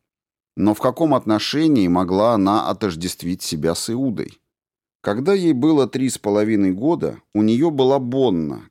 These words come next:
к которой она сильно привязалась. Эта девушка вступила в эротическую связь с одним врачом, на прием к которому она являлась с ребенком. Вероятно, ребенок стал тогда свидетелем различных инцидентов сексуального характера.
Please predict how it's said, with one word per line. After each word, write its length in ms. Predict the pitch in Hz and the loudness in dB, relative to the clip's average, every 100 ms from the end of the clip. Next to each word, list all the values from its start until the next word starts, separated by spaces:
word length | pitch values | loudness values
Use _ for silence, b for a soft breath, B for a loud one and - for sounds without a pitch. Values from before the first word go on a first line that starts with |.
| _ | _
к 40 | |
которой 420 | 85 - 131 147 | -10 -2 0 2
она 220 | 117 95 117 | 2 0 -2
сильно 380 | - 87 87 | -4 -6 -4
привязалась. 840 | 78 98 98 92 76 50 - - _ _ _ _ _ - | -4 -4 -4 -4 -6 -8 -14 -20 _ _ _ _ _ -2
Эта 240 | 110 107 | -2 0
девушка 500 | 95 90 123 160 - | -2 0 -2 -2 -6
вступила 540 | 156 - 104 - 123 117 | -8 -6 -8 -4 0 2
в 100 | 95 | 2
эротическую 720 | 101 101 113 92 92 - 90 | 0 -2 -8 -10 -12 -6 -6
связь 540 | - 90 98 120 - - | -6 -4 -2 -2 -6 -12
с 160 | - | -6
одним 380 | 95 87 101 107 | -4 0 0 2
врачом, 640 | 107 123 - 135 92 69 - _ _ - | 0 -2 -4 -4 -4 -6 -12 _ _ -6
на 140 | 95 | -4
прием 420 | - 107 104 98 | -2 -2 0 -2
к 60 | - | -2
которому 580 | 90 - 131 147 139 110 | -8 -4 -2 0 0 0
она 200 | 90 101 | 0 -2
являлась 540 | 113 90 80 80 90 | -2 -2 -2 -2 -4
с 120 | - | -6
ребенком. 680 | 104 104 85 60 - - - _ _ _ _ _ _ | -6 -6 -6 -8 -12 -20 -20 _ _ _ _ _ _
Вероятно, 580 | 80 98 110 147 151 135 | -4 0 2 2 0 0
ребенок 520 | 123 101 139 170 165 | 0 0 0 0 -2
стал 340 | - - 123 135 | -6 -2 0 0
тогда 340 | 117 95 117 | -2 -2 -2
свидетелем 800 | 123 104 82 110 127 123 127 117 | -2 -6 -2 -2 -2 -2 0 2
различных 640 | 107 87 98 113 117 113 | 0 -2 -4 -4 -4 -6
инцидентов 760 | - 101 - 87 82 113 123 117 | -2 -2 -2 -4 0 0 0 -6
сексуального 640 | - - 92 82 82 82 | -8 -4 -2 0 0 -4
характера. 720 | 85 104 101 71 - - 50 | -4 -2 -2 -4 -10 -14 -14